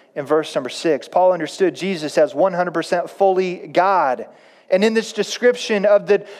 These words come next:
descent and humiliation of Jesus, Paul leaves no question as to who Jesus is, but he also gives some great insight into the God, excuse me, into the example of humility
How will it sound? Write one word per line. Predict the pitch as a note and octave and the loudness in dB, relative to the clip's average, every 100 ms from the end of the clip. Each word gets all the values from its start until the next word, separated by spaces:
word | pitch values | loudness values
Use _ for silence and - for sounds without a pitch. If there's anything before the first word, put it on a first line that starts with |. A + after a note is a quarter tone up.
| - | -6
descent | A3 G#3 - C4 B3+ B3 | -2 -2 2 4 4 2
and | G#3 F3+ - - | -2 -2 -10 -4
humiliation | A#3 B3 B3 A#3+ B3 B3+ B3 G#3+ | 2 4 4 6 4 4 0 0
of | F#3 | 0
Jesus, | G3 C4+ A3 G#3 | 2 0 0 -6
Paul | - B3+ B3 | 2 4 4
leaves | B3+ B3 - - - - | 2 0 -4 -16 -14 2
no | A3+ D4 | 4 6
question | - B3+ A#3+ - A#3+ | 4 2 2 0 2
as | A#3 G#3+ | 2 2
to | B3 | 2
who | G#3+ C#4 C#4 | 2 2 2
Jesus | G3 C4 G#3+ A3+ - | 0 -2 -2 -6 0
is, | C4 C4+ A3 | 4 4 4
but | A3 | 2
he | A#3 | 4
also | A#3+ C#4 D4 D4 | 4 4 4 2
gives | A3 C4+ A#3 - - - | 4 2 2 -12 -18 -10
some | - C4 G#3 | -2 -2 4
great | B3+ C4+ | 4 4
insight | A#3 C4 D#4 - B3 A#3 A#3+ | 2 0 0 2 4 4 2
into | A#3 G#3+ A3+ | -4 -2 -2
the | |
God, | G#3 F#3 B3+ C#4 G3+ F#3+ G#3+ G#3 - _ _ _ _ | 0 2 4 4 6 4 2 -6 -20 _ _ _ _
excuse | - D4 A#3+ | -2 -2 0
me, | A#3+ | 0
into | A#3 C#4 | 0 0
the | B3+ | 0
example | B3+ F#3+ G3 C4+ D4 B3+ | 0 0 2 4 4 4
of | A3+ | 2
humility | - B3 A#3+ D#4 D#4 F#3+ F#3+ | 0 -2 4 6 6 4 0